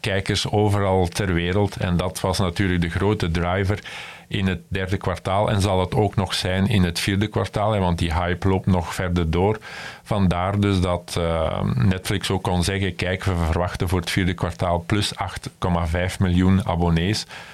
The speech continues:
Dat was ook boven de analistenconsensus. Dus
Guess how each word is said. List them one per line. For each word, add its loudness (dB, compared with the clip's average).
Dat -2
was 2
ook 0
boven 2
de 2
analistenconsensus. 0
Dus 0